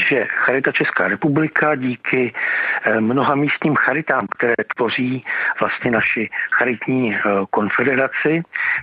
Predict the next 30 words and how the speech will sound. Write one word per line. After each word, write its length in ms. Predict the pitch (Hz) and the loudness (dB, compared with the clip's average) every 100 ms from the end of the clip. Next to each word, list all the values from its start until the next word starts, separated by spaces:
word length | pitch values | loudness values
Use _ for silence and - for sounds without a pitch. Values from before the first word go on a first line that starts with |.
| - | -4
tak, 160 | 110 - - | -4 0 -2
eh, 240 | - 120 | 2 2
máme 420 | 117 117 127 143 143 | 4 4 4 2 0
k 80 | |
dispozici, 960 | 147 120 - 147 147 139 - 151 147 143 - - - - | 0 -2 0 0 0 -2 0 0 2 0 -2 -4 -4 0
eh, 400 | 127 117 110 110 - _ _ _ | 2 2 2 0 -6 _ _ _
přes 220 | - 147 135 - - - | -2 -2 -2 -6 -8 -6
čtyřicet, 640 | - - 147 170 - 117 135 - - - - - - 127 | -4 0 0 0 0 0 0 -4 -6 -4 -4 -6 -4 0
eh, 300 | 120 123 127 | 2 2 2
linek 540 | 120 127 135 143 - | 2 2 2 0 0
různého 560 | 135 131 127 135 135 143 | 0 0 2 2 2 0
typu. 340 | 127 - 95 | -2 -2 -2
Jednak 240 | 92 117 - | 0 0 0
jsou 120 | 156 | 0
to 100 | 117 | 0
poradenské 680 | - 95 98 117 - - 127 | 0 2 2 2 0 0 2
linky, 500 | 131 135 - 160 - - - - | 2 0 0 0 0 -2 -2 0
ale 280 | - 117 117 - - | 2 2 0 -4 0
máme 300 | 113 127 123 | 2 2 2
také 320 | 123 139 127 | 0 0 2
šest 360 | - 135 - - - - | 2 0 -4 -10 -14 -4
krizových 600 | 123 127 127 139 131 - | 0 2 2 2 2 2
linek, 340 | 143 143 - - - | 2 2 0 -4 0
z 20 | |
nichž 260 | 113 107 - - | 0 0 0 0
tři 200 | - 139 | 0 2
jsou 140 | 135 120 | 2 2
dokonce 420 | 104 117 113 - | 0 0 0 0
otevřeny 480 | 110 120 120 120 120 | 0 0 2 2 4
non-stop. 500 | 110 110 - - | 2 2 0 -2